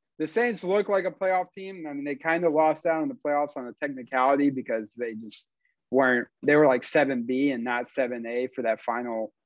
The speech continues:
spot. But, um, the Saints played like a playoff team, and the Falcons, for being,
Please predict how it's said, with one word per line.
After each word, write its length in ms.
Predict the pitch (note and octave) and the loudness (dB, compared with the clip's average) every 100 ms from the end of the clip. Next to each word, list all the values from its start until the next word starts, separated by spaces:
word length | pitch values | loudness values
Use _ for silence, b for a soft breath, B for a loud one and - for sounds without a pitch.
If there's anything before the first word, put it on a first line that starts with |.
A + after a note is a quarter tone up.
| - | -20
spot. 440 | - A#2+ B2+ D3 - | -2 2 4 2 0
But, 240 | C3 A#2+ A#2 | -2 0 0
um, 460 | A2+ A2 G#2 F#2+ _ _ _ _ _ _ _ b b b | 0 -2 -4 -10 _ _ _ _ _ _ _ b b b
the 80 | C3+ | -2
Saints 280 | G3 G#3 F3+ | 2 2 4
played 160 | G3+ F#3+ | 4 4
like 180 | F3 | 4
a 40 | D#3+ | 0
playoff 400 | F3 E3+ E3 - | 0 2 2 -2
team, 180 | E3 D3+ | -10 -8
and 100 | C3+ | -10
the 60 | |
Falcons, 480 | - E3 E3+ E3+ D3+ | -6 -4 -4 -6 -8
for 100 | D3+ | -10
being, 500 | C3 E3+ E3+ D3+ | -6 -4 -4 -4